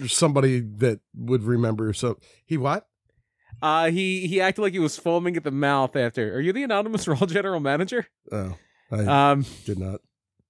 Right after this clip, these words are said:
Speaker 2: He, uh, he acted like he was foaming at the mouth after he got D D T'd and this, had the snake put on him at WrestleMania two. I think it was, like, an old football player or something.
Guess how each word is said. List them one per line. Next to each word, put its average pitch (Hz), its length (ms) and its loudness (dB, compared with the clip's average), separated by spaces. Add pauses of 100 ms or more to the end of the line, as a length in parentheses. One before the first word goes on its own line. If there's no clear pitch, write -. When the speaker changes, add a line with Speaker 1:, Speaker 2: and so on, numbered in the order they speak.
(1300)
Speaker 2:
He, 170 320 0
uh, 143 240 2
he 151 220 -2
acted 185 220 2
like 180 80 2
he 180 80 -2
was 147 160 -2
foaming 165 400 0
at 151 80 -4
the 143 60 -4
mouth 135 360 0
after 120 300 0
he 117 80 0
got 113 180 -2
D 123 140 -2
D 120 100 -2
T'd 127 200 -4
and 110 80 -6
this, - 180 -8
had 120 180 0
the 98 80 -4
snake 117 300 0
put 104 160 0
on 92 160 -2
him 85 140 -6 (760)
at - 100 -2
WrestleMania 113 640 -2
two. 120 140 -4
I 120 40 0
think 196 120 0
it - 20 0
was, 165 80 0
like, 143 100 2
an 127 80 0
old 127 140 -2
football 123 380 0
player 95 280 0
or 90 60 -6
something. 90 380 -6